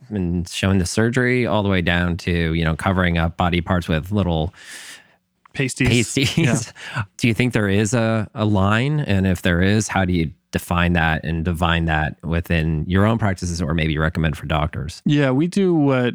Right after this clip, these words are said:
Speaker 2: we jokingly call the bus test. So if you're on a bus,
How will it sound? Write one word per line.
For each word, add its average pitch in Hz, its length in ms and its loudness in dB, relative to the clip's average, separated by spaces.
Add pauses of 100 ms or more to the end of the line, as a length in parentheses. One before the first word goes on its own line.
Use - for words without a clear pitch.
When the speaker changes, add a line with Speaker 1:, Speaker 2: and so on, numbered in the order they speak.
(520)
Speaker 2:
we 127 200 2
jokingly 117 520 0
call 113 340 0
the 117 100 -2
bus 113 440 -2
test. - 680 -2
So 139 240 0
if 117 100 -2
you're 127 120 2
on 135 140 2
a 127 40 2
bus, 117 640 -4